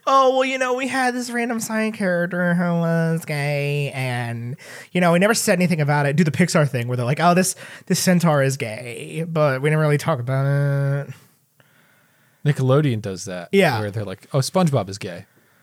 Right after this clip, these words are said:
Speaker 2: Which is like, I'm glad that SpongeBob <laughs> came out and said that, but it feels a little cheap. SpongeBob's never, like, in a romantic relationship.
Speaker 1: Right. You never showed SpongeBob in a, in a position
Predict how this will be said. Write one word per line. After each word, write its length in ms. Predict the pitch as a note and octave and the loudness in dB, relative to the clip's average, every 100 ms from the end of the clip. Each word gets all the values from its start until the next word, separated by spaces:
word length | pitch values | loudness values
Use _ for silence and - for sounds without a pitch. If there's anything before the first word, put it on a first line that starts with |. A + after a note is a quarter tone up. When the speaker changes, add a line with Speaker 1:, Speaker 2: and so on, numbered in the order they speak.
| _ _ _ _ _ | _ _ _ _ _
Speaker 2:
Which 180 | A3+ A#3 | 0 2
is 160 | F3 | 4
like, 300 | E3+ E3+ C3+ - | 4 4 2 -8
I'm 300 | - C3+ C3 | 0 0 0
glad 320 | C#3+ C#3+ D3+ | 2 4 4
that 80 | C#3 | 2
SpongeBob 500 | - C#3+ D#3 E3+ C3+ | 0 2 4 2 2
<laughs> 0 | |
came 240 | D#3 D3 | 2 2
out 140 | A#2 B2+ | 0 -4
and 100 | D3+ | -2
said 240 | C#3 A2+ | -2 -2
that, 260 | A2+ A#2+ - _ _ _ | -4 -6 -8 _ _ _
but 260 | - B2+ G#2+ _ _ _ _ _ _ _ _ - | 2 2 0 _ _ _ _ _ _ _ _ -14
it 60 | |
feels 220 | F#3 C#4+ A3+ | -2 0 2
a 20 | |
little 140 | A#3 | 2
cheap. 360 | A3+ - A#3 - | 2 0 -4 -6
SpongeBob's 440 | - A3+ G3+ F#3+ F#3+ | -4 0 2 2 2
never, 200 | G3 G3 | 4 4
like, 160 | F#3+ | 4
in 60 | F3+ | 2
a 20 | |
romantic 500 | F#3 F3 F#3 F#3 F3+ | 4 4 4 2 -2
relationship. 360 | E3 D#3 E3 A3 F#3+ C3 | 0 2 4 6 4 2
Speaker 1:
Right. 80 | A2+ | 2
You 80 | G#3 | 2
never 240 | A3+ G#3+ | 2 2
showed 240 | - G#3+ F3+ | 2 0 2
SpongeBob 440 | G3+ F#3 F#3 E3+ | 2 4 6 4
in 100 | E3+ | 4
a, 80 | E3 | 4
in 140 | E3+ | 4
a 200 | E3 D3 - _ _ _ _ _ _ _ _ _ _ _ _ _ | 2 0 -10 _ _ _ _ _ _ _ _ _ _ _ _ _
position 600 | - E3 G#3 - F3+ D#3+ | 0 4 4 4 2 2